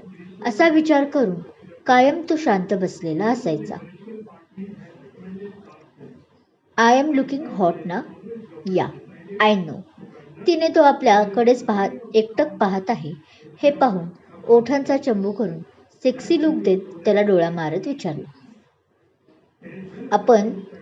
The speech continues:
नवीन लोकांना भेटत आहोत हे फक्त ध्यानात राहू द्या." तो मात्र तिच्या बोलण्याला परत एकदा इग्नोर करून सल्ला देत बोलला, "बरं, मला तुमच्याशी बोलायचं आहे." "बोलू का?"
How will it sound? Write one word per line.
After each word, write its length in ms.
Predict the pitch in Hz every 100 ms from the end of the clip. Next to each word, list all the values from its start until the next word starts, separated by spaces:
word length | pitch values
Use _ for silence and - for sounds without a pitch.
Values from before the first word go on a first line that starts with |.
| -
नवीन 400 | 214 220 233 339
लोकांना 380 | 339 302 285 285
भेटत 600 | 247 233 247 254 - - -
आहोत 320 | 226 185 196 - - - _ - -
हे 100 | 330
फक्त 300 | 359 302 320
ध्यानात 420 | 302 294 277 294
राहू 160 | 285
द्या." 180 | 233 151 151 _ - 190 - - - 190 -
तो 100 | 220
मात्र 320 | 262 240 233 226
तिच्या 220 | 220 240
बोलण्याला 420 | 220 226 220 151 - -
परत 300 | 208 240 -
एकदा 240 | 262 254
इग्नोर 320 | 240 196 196 220
करून 300 | 220 156 147 185
सल्ला 280 | - 190 190
देत 200 | 190 151 151
बोलला, 240 | 226 160 - - - 220 - - - 208 226 214 214
"बरं, 260 | 226 196 - - - - 240
मला 260 | 185 202
तुमच्याशी 460 | 247 277 269 277 285
बोलायचं 440 | 247 190 185 185
आहे." 180 | 180 160 - - - - -
"बोलू 300 | 190 190 214
का?" 160 | -